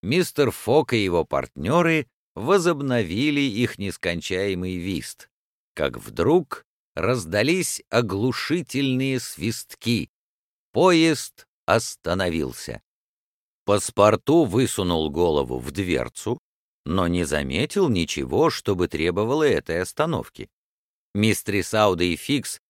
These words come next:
могли опасаться, что мистер Фок вздумает спуститься на рельсы, но джентльмен ограничился обращением к своему слуге со следующими словами:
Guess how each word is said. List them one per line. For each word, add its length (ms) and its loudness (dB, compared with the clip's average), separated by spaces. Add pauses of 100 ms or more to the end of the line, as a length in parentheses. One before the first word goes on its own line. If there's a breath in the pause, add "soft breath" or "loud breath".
(140)
могли 360 2
опасаться, 680 0
что 220 -4
мистер 400 -2
Фок 320 -2
вздумает 520 -4
спуститься 720 -8
на 140 0
рельсы, 460 2 (560)
но 160 -2
джентльмен 580 0
ограничился 880 -2
обращением 840 -2
к 60 -16
своему 460 -4
слуге 580 -4 (320)
со 220 0
следующими 840 -2
словами: 640 -4